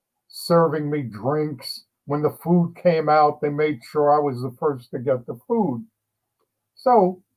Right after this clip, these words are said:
I, I started selling them cigarettes. And after about four or five months, you know, I did my sad face, and I said to the Sicilian, I s-,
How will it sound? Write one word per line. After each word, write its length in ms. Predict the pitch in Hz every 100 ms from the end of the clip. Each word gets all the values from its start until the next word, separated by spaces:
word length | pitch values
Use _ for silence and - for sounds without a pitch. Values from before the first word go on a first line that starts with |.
| _ _ _ _ _ _ _ _ _ 165
I, 220 | 170 170
I 100 | 160
started 520 | 139 - 202 202 185 -
selling 400 | 190 185 175 165
them 140 | 160
cigarettes. 840 | - 240 180 131 90 - - - _ _ _ _ _ _ _ _ _ _ _
And 360 | 151 143 147 175
after 420 | 190 185 - 160
about 440 | 135 156 147 151 _ _
four 280 | 165 175 165
or 80 | -
five 400 | 165 156 147 123
months, 760 | 139 175 143 139 - - - _
you 120 | 151
know, 280 | 151 135 143
I 120 | 131
did 260 | 123 147 131
my 260 | 135 135 123
sad 540 | - - 170 156 123 -
face, 480 | 170 143 139 - _ _ _ _ _ _ _
and 160 | 139 131
I 120 | 135
said 340 | - 170 123
to 80 | 147
the 140 | 139
Sicilian, 880 | 127 147 131 - 175 165 139 131 113 _ _ _ _ _ -
I 120 | 147
s-, 240 | 127 -